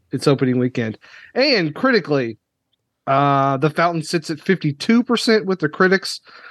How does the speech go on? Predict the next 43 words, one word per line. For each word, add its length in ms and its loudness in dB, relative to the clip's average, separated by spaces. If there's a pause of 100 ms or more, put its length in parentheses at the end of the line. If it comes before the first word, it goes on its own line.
(140)
That's 160 2
a 60 2
two 560 0
hundred 380 0
and 140 0
six 340 0
critical 420 0
reviews. 640 -2 (600)
Um, 420 2
so 140 -6
that 80 0
you're 140 2
looking 340 2
at 140 0
right 280 4
at 280 2
a 100 -8
hundred 480 0 (400)
and, 460 -4
you 100 0
know, 180 -2
a 60 -2
hundred 240 0
and 160 0
a 40 -4
hundred, 380 -4 (420)
uh, 180 0
split 260 0
down 160 2
the 60 0
middle 260 0
there. 200 0
And 220 2
then 240 2 (180)
seventy-four 1120 0
percent 440 -2
with 160 -4
the 120 -4
audience. 520 0
And 100 -6
that's 200 2
with 160 2
a 100 0